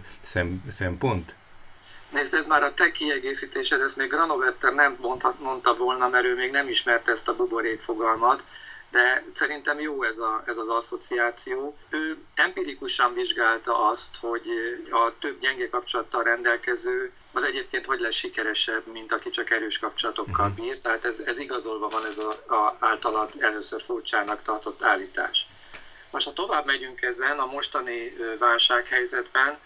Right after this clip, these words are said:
Speaker 2: volna egy javaslatom, hogy mivel lehet áthidalni azt a problémát, hogy a szomszédunk-, szomszédainkkal, meg a, a, azokkal, akikkel találkoztunk eddig, de,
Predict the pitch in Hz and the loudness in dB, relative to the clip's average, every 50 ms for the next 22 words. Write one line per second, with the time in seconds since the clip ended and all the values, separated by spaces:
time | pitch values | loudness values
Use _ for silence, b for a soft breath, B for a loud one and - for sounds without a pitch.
0 | B B B B B B B - 123 123 175 185 180 165 151 139 147 151 147 127 | B B B B B B B -10 -6 -4 -2 0 0 0 0 0 0 -2 0 0
1 | 120 117 - - 110 107 - - 117 117 117 120 117 120 120 113 - - - - | 0 -2 -2 -2 -4 -4 -4 -2 -4 -4 -4 -2 0 0 0 0 0 -2 -2 -2
2 | - - 147 156 147 131 120 117 120 123 123 120 117 113 113 - - - - 131 | -4 -6 -8 -4 -2 0 0 0 2 2 2 2 2 0 -2 -6 -6 0 4 6
3 | 151 147 147 - - 143 135 131 123 117 113 113 123 151 131 - - - - - | 6 6 6 4 -2 -6 0 2 2 2 2 0 -2 -2 -2 -2 -2 -6 -6 -4
4 | 127 127 123 127 131 131 131 131 131 127 131 131 - 139 123 113 120 120 113 - | -4 -6 -4 -4 -4 -4 0 2 2 4 4 2 0 -4 -4 -2 0 0 2 0
5 | 113 - - 143 - - - 139 135 139 - - - 185 185 - - - - - | 0 -2 -6 -10 -8 -6 -4 -4 -4 -6 -6 -6 -4 -2 -2 -4 -4 -8 -8 -8
6 | - - - - - - - - - - - - 127 123 123 123 123 120 123 123 | -8 -8 -10 -10 -6 -2 -2 -2 -2 -4 -4 -4 -2 -2 0 0 0 0 -2 -6
7 | 120 - - 123 117 117 117 117 120 - B B B B B B B B - 110 | -8 -4 0 2 4 4 4 2 2 -2 B B B B B B B B -10 -8
8 | 107 107 107 110 107 104 110 107 104 104 104 110 - - - - - - - - | -6 -4 0 0 2 2 4 4 6 6 6 4 2 0 -2 -2 -2 -4 -20 -20
9 | - - - - - - 151 170 151 - 143 127 123 123 - 123 117 - - - | -20 -20 -4 4 4 4 4 4 2 2 2 4 4 2 0 -2 -4 -2 2 4
10 | 113 110 110 110 110 - - - - - 147 147 147 151 143 127 - 123 117 - | 6 6 6 4 2 0 -6 -16 -4 2 4 6 8 8 8 6 4 -4 -4 -4
11 | - 123 117 113 123 127 123 - - - 113 110 - - - 107 107 107 107 | -4 -6 -2 2 4 4 4 2 0 -6 -6 -6 -4 2 4 6 6 6 4